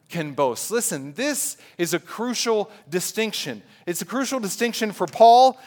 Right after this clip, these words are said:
and it's always been a crucial distinction for the church.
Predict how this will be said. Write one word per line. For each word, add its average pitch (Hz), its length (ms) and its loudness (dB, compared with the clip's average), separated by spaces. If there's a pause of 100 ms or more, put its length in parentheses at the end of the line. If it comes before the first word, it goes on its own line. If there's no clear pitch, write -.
(140)
and 190 100 2
it's 185 120 -2
always 226 380 4
been 214 140 2
a 208 60 0
crucial 214 320 -6
distinction 208 420 -8
for 208 80 -8
the 214 80 -2
church. 226 420 0